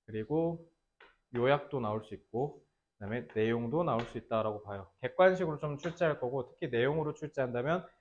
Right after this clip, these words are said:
저는 어려-, 그 선직 개 길게 해갖고 사, 오 번부터 풀라고 했죠, 제가. 그런 문제로 출제도 저는 괜찮아 보입니다. 그래서 이십 번 지문까지 쭉 해보시면 되고요. 어, 다 썼죠?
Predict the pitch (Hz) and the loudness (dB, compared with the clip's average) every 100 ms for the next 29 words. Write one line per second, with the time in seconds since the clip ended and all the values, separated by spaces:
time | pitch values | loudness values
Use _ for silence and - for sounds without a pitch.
0 | _ _ 104 110 147 160 - 113 123 147 | _ _ -6 -2 -2 -4 0 2 2 0
1 | 143 _ - 117 190 170 - _ - 139 | -2 _ -8 0 0 0 -8 _ 2 6
2 | 170 160 135 113 - - - _ - 143 | 6 4 2 0 -4 -12 -20 _ -2 2
3 | 151 156 147 151 135 160 143 135 120 127 | 2 0 -4 -8 -4 0 0 0 -4 -6
4 | 117 117 156 - _ _ _ 156 170 160 | -4 -2 -2 -6 _ _ _ 2 2 0
5 | 147 139 143 151 151 151 160 123 120 117 | -2 -2 -6 -6 -6 -2 -2 -2 -4 -6
6 | 117 117 113 131 120 117 120 117 110 - | -8 -10 -8 -6 -6 -4 -6 -6 -10 -14
7 | 110 117 120 151 156 147 143 143 143 139 | -10 -6 -4 -4 -4 -2 -4 -2 -2 -4
8 | - 165 - 165 160 165 - _ _ 127 | -8 -20 -14 -8 -8 -8 -14 _ _ -10
9 | 127 143 120 110 170 170 - _ _ _ | -6 -4 -4 0 0 0 -6 _ _ _
10 | 131 131 131 131 135 - _ _ _ _ | -6 -2 0 0 -4 -12 _ _ _ _
11 | _ _ _ _ _ _ _ _ _ _ | _ _ _ _ _ _ _ _ _ _
12 | 135 208 208 214 | -2 0 0 -4